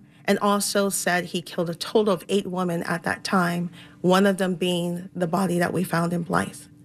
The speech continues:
So in nineteen ninety-six, Riverside Sheriff investigator Rich Masson and Sergeant Rich Dollarhide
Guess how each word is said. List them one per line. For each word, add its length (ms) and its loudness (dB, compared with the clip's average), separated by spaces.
So 400 2
in 320 0
nineteen 540 4
ninety-six, 1040 -2
Riverside 500 2
Sheriff 580 2
investigator 1000 0
Rich 480 0
Masson 720 0
and 300 2
Sergeant 560 2
Rich 440 0
Dollarhide 840 0